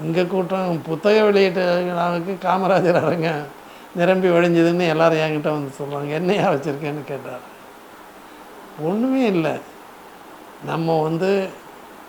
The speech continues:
இந்த சமுதாயத்துக்காக ஏதாவது பண்ணுறோன்னு நினச்சா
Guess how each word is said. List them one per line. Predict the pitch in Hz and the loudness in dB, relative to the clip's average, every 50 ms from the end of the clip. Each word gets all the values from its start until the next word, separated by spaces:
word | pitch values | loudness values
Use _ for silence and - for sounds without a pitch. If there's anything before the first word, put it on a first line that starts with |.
| - - - - - - - - | -20 -20 -20 -20 -20 -20 -18 -12
இந்த | - 151 151 143 - | -8 -6 -6 -2 -2
சமுதாயத்துக்காக | 156 165 170 175 190 202 202 190 180 151 165 151 160 175 180 185 | 0 0 2 2 2 4 4 2 2 0 -4 -4 -4 -2 -2 -2
ஏதாவது | 196 190 170 160 160 165 170 170 165 | 0 0 0 0 0 0 0 0 -2
பண்ணுறோன்னு | - - 160 156 160 156 160 165 160 151 147 147 | -4 -6 -8 -8 -6 -4 -4 -4 -4 -4 -6 -6
நினச்சா | 143 147 147 135 135 143 139 | -6 -8 -8 -8 -8 -8 -8